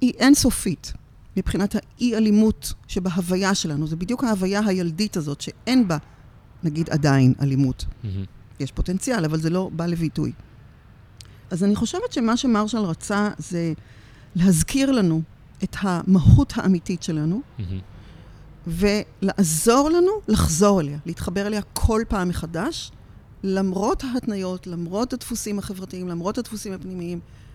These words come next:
Speaker 1: שוב ושוב ושוב ושוב, להרחיב את הלב שלנו בפנים בחמלה, והחוצה בחמלה.
Speaker 2: אוקיי. זה נשמע יפה, אז איך זה, איך זה בעצם מתבטא לכדי עשייה? איך אני מבין אם התקשורת שלי היא אלימה?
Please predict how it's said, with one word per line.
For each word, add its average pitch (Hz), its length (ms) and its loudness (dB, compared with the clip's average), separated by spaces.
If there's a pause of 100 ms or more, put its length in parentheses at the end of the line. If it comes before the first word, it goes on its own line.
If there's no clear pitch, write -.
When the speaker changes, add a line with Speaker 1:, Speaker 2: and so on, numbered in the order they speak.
(200)
Speaker 1:
שוב 269 400 -4
ושוב 220 280 -6
ושוב 202 240 -8
ושוב, 226 380 -8
להרחיב 190 680 -8
את 247 120 -8
הלב 202 200 -6
שלנו 180 360 -8 (200)
בפנים 196 580 -4 (260)
בחמלה, 165 460 -6 (340)
והחוצה 180 560 -10 (260)
בחמלה. 151 360 -10 (1040)
Speaker 2:
אוקיי. 92 380 -6 (400)
זה 110 120 -4
נשמע 120 300 0
יפה, 113 160 0
אז 101 200 2
איך 107 140 -2
זה, 104 300 2 (320)
איך - 200 -4
זה 117 80 0
בעצם 101 300 -4
מתבטא 92 500 -2
לכדי 92 480 -2
עשייה? 85 440 -4
איך 95 160 -2
אני 101 100 0
מבין 92 280 0
אם 92 100 0
התקשורת 90 420 -2
שלי 90 220 -2
היא 87 120 -2
אלימה? 85 400 -2